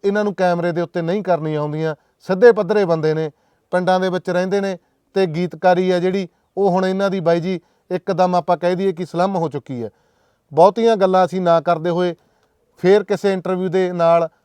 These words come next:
ਫੇਰ ਕਿਸੇ ਨਵੇਂ ਕਲਾਕਾਰ ਦੇ ਨਾਲ ਤੁਹਾਡੇ ਰੂਬਰੂ ਹੋਵਾਂਗੇ। ਤਦ ਤੱਕ ਲਈ ਦਿਓ ਇਜਾਜ਼ਤ।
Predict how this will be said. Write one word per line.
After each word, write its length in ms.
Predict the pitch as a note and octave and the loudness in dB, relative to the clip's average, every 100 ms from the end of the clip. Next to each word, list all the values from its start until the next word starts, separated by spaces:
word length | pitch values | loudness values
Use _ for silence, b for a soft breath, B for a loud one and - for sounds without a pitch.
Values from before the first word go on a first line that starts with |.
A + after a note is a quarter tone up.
| _ | _
ਫੇਰ 220 | E3+ F#3+ | -2 -2
ਕਿਸੇ 280 | F#3 F#3 F#3 | -2 -2 -2
ਨਵੇਂ 280 | F3+ E3+ F3 | -2 -2 -2
ਕਲਾਕਾਰ 480 | E3+ E3+ D#3 E3 D3 | 0 0 2 0 0
ਦੇ 120 | D#3+ | -2
ਨਾਲ 200 | D#3+ D#3 | -2 -2
ਤੁਹਾਡੇ 340 | E3 D#3+ D3 | -2 -2 -2
ਰੂਬਰੂ 320 | D3+ D#3+ F3 D3+ | -4 -4 -4 -4
ਹੋਵਾਂਗੇ। 420 | D3+ D#3 D#3 D#3 _ _ _ | -4 -4 -4 -8 _ _ _
ਤਦ 140 | E3+ E3 | 0 0
ਤੱਕ 240 | F3 F3+ | -2 -2
ਲਈ 260 | F3 F3+ D#3+ _ _ - | -2 -4 -6 _ _ -10
ਦਿਓ 240 | C3+ E3+ F3 | -2 0 2
ਇਜਾਜ਼ਤ। 560 | E3 D#3+ D#3 - E3 | 4 4 4 -2 -4